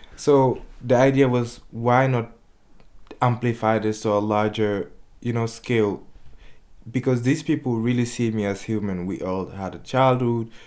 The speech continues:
we all went to school, we all have friends, you know? And the more you see me as human, the more you're empathetic to my situation,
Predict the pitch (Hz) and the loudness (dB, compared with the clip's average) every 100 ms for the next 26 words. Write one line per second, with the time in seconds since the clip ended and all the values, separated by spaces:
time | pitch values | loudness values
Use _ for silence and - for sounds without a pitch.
0 | - - 101 78 101 98 90 95 101 123 | -20 -10 -6 -2 -2 0 -4 -6 -2 0
1 | 131 123 - - 120 120 110 104 98 98 | 0 -6 -8 -4 0 0 0 0 0 0
2 | 98 92 - 135 135 127 123 117 117 117 | -2 -4 -2 2 2 2 0 -4 -4 -2
3 | 127 151 - - - - - - 123 120 | -2 -6 -16 -18 -20 -20 -8 0 2 4
4 | 120 113 - - - 120 123 123 131 127 | 2 -2 -6 -20 -4 0 2 4 4 2
5 | 120 - 127 123 113 110 - 143 131 117 | 0 0 0 2 0 0 0 2 2 0
6 | 110 110 113 113 104 - - - - - | 0 0 2 0 -2 -6 -18 -20 -20 -8
7 | 113 117 107 - 113 110 110 110 107 110 | 0 2 2 2 -2 -2 0 0 0 -4
8 | - 104 104 101 101 98 101 101 104 98 | -4 -4 -4 -6 -8 -4 -4 -4 -6 -8